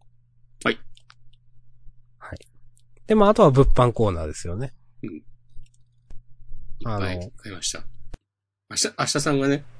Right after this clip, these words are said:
Speaker 1: カードを箱で買うっていう。
Speaker 2: まあ、うん。そうですね。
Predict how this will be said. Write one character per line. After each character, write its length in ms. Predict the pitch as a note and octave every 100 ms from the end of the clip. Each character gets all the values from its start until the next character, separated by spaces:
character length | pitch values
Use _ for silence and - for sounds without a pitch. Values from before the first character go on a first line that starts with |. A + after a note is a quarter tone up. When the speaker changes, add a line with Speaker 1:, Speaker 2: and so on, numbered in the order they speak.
| -
Speaker 1:
カ 220 | - F3+
ー 40 | C#3
ド 140 | G#2
を 60 | F#2+
箱 280 | A#2 A#2
で 120 | C3+ C3+
買 180 | C3
う 40 | C3
っ 20 |
て 180 | - G2
い 100 | F2
う。 80 | - - - - - - - - - - - - - -
Speaker 2:
ま 800 | A3 C4+ E3+ C#3 A#2+ A2 G2+ F#2 - - - - - - - - - - -
あ、 60 |
う 20 |
ん。 400 | C3+ A#2 F#2 F2 G2+ - - - - - - - - - - - - - - -
そ 180 | - G3+
う 40 | C3+
で 60 |
す 160 | G2 G#2
ね。 240 | A2 A#2